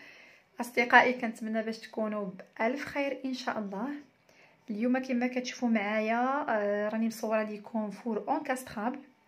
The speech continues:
آه، غادي نتكلموا على أهم حاجة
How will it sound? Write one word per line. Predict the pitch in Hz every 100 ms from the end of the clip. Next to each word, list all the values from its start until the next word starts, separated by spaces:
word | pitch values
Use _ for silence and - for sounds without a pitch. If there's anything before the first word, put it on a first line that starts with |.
| - - - - - _ _ -
آه، | 220 220 220
غادي | 233 262
نتكلموا | 247 - 247 233 226 269 330 - -
على | 202 214 208 208 208 -
أهم | 220 302 311
حاجة | 285 - 226 262